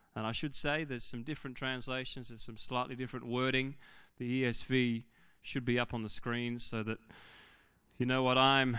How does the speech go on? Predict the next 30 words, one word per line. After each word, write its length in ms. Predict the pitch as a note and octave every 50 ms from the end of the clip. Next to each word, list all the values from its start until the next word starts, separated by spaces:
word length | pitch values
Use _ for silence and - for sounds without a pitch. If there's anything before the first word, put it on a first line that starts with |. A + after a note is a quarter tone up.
| - - -
reading 360 | C#3 C#3 C#3+ C3+ B2+ B2+ A#2+
from. 420 | - - B2+ B2+ B2+ C3 B2+ B2+ B2 - -
If 180 | - A#2+ - -
you 100 | A#2+ A#2
have 440 | A#2 A#2+ A#2+ A#2+ A2+ G#2+ - - - - - - - - - - - - _ _ _ _ _ - - D#3
an 260 | C3+ B2 A2+ A2+ A2 - - -
other 400 | B2 A#2+ A#2+ A#2 A#2 A#2 A#2 - - - - - - - - - _ _ _ _ _ - -
inferior 480 | - A2 G#2 - B2 A#2+ A#2 A2+ A2 G#2
version, 520 | G#2 A2 A2+ A2+ A2 A#2+ A#2 A2+ B2 C3 - - - -
we 80 | A2
can 160 | G2+ - G#2+ G2
pray 180 | - A2+ A2+ G#2+
for 120 | - A#2+
you 100 | A2 A2
later. 320 | G#2+ A2 A2 A2+ A#2 C3 - - - - _ _ _ _ _ _ _ _ _ _ _ _ _ - - - - - - - - - _ - - - - - - - - - - - _ _ _ _ _ -
But 80 | - F3
the 80 | G#3+ A#3+
E 80 | B3+
S 140 | C4 B3 -
V 140 | - B3 A#3
puts 240 | - A#3+ A3+ - -
it 80 | F#3
this 200 | F3 F3+ E3+ -
way, 140 | F#3 E3 D#3+
"The 140 | D3+ D3+ D#3
assurance 880 | D#3 - - - - - A3 A#3 C4 C4 C4 C4 C4 C4 B3 - - -
of 180 | - F3 C#3+
things 500 | - - - G#3 A3 A3+ G#3+ A3 A3 -
hoped 300 | - - D#3 D#3+ D#3+ -
for 400 | - - C#3+ C3 B2+ B2+ C3+ D#3